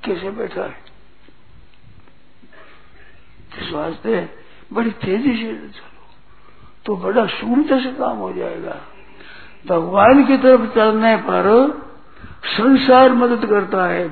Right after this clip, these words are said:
बैरी मदद करते हैं, प्रेमी मदद करते हैं, उदासीन रहने में मदद करते हैं, सज्जनों, पशु, पक्षी, वृक्ष भी मदद करते हैं, सब मदद करते हैं।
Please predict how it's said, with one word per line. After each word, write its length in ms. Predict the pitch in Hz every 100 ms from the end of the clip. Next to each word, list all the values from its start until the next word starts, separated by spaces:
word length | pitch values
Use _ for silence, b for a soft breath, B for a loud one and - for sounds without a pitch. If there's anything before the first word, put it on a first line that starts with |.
| -
बैरी 420 | 185 196 226 294 277
मदद 360 | 254 247 226
करते 320 | 202 202 190 196
हैं, 200 | 180 175 -
प्रेमी 400 | 180 196 247 277
मदद 320 | 254 226 226 202
करते 360 | 226 202 -
हैं, 220 | 190 175 185 202
उदासीन 500 | 208 254 233 254 247
रहने 240 | 240 220
में 160 | 220 214
मदद 280 | 214 202 202
करते 320 | 196 196 190
हैं, 220 | 185 170 156 - B B B B -
सज्जनों, 520 | 247 247 247 262 240 196 -
पशु, 420 | - 269 277 311 285 -
पक्षी, 460 | 214 208 - 254 269 214
वृक्ष 280 | 196 208 -
भी 220 | 214 240 277
मदद 360 | 226 226 214 - - - - - -
करते 340 | - - -
हैं, 140 | - - - - - - - - - -
सब 120 | 254
मदद 260 | 311 226 170
करते 300 | - - -
हैं। 260 | - -